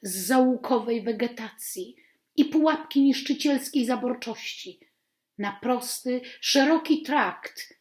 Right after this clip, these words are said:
trwałej, kreatywnej przyszłości, na czyste wody, huczące kataraktami uczynków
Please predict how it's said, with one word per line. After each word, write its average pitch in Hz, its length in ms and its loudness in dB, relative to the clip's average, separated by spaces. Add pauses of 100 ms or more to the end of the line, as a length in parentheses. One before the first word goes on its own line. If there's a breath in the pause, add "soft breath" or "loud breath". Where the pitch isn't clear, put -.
(320)
trwałej, 262 640 2
kreatywnej 226 600 0
przyszłości, - 880 -4 (180)
na 233 200 -4
czyste 302 380 -2
wody, 214 480 -4 (240 loud breath)
huczące 240 560 0
kataraktami 226 800 -4
uczynków 233 640 0